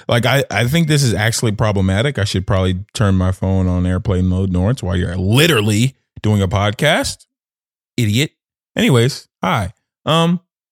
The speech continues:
I'm actually, this episode, this isn't an episode, it's Talking Tough, so I get to shoot it and be random and be myself. I'm always myself, but you guys know what I mean.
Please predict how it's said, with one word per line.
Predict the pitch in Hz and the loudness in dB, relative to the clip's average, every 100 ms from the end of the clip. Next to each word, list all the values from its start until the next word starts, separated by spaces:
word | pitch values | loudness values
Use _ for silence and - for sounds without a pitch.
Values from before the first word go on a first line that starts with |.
| _ _ _ _ _ _ _ _ | _ _ _ _ _ _ _ _
I'm | 143 185 | -2 0
actually, | 190 175 180 160 143 127 117 - | 0 -2 -2 0 0 -2 -4 -6
this | 147 160 | -2 0
episode, | 131 120 - 101 95 95 | 0 0 0 0 0 -2
this | 110 123 | -4 -2
isn't | 110 98 82 | 0 0 0
an | |
episode, | 92 104 92 95 | -2 -2 -2 -2
it's | - | -2
Talking | 92 95 95 | -2 -2 -2
Tough, | 95 92 | -2 -2
so | - 87 87 - _ - | -4 -6 -6 -12 _ -8
I | 98 98 95 | -6 -4 -6
get | 92 92 - | -8 -10 -8
to | |
shoot | - - 277 | -8 -4 -2
it | 143 - _ _ _ _ _ - | -2 -4 _ _ _ _ _ -2
and | 160 170 | 0 2
be | 170 165 156 - _ _ | 2 0 -2 -8 _ _
random | 139 139 131 120 | -2 0 0 0
and | 113 | 0
be | 113 | 0
myself. | 107 101 - 92 87 104 _ _ _ _ - | 0 0 -2 -4 -4 -8 _ _ _ _ -4
I'm | 151 | -2
always | 135 95 104 | 0 -2 -4
myself, | - - - - | -6 -6 -10 -8
but | - | -8
you | - | -6
guys | - - | -8 -8
know | - - _ | -8 -10 _
what | - - - - | -8 -8 -10 -10
I | - | -8
mean. | - - | -6 -8